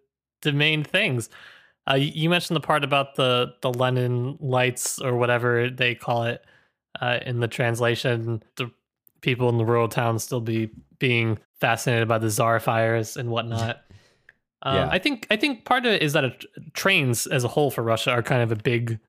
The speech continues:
Speaker 1: symbol. Electrification being, you know, another one that was big at this time, but trains is a sort of connecting force for an empire and for a country. You know, they existed obviously before, before the Soviet Union, but I think the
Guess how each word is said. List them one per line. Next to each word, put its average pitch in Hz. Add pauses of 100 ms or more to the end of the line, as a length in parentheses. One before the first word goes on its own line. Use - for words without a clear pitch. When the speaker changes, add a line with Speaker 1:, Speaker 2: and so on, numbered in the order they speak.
(140)
Speaker 1:
symbol. 117 (240)
Electrification 147 (160)
being, 123 (220)
you 143
know, 123
another 131
one 139
that 139
was 135
big 131
at 127
this 131
time, 131
but 127 (260)
trains 269
is 185
a 156
sort 165
of 120 (380)
connecting 139
force 113
for -
an 120
empire 117
and 110
for 120
a 113
country. 117 (180)
You 175
know, 170
they 156
existed 151 (320)
obviously 143 (100)
before, 139 (220)
before 151
the 151
Soviet 120
Union, 113 (400)
but 151
I 147
think 190
the 147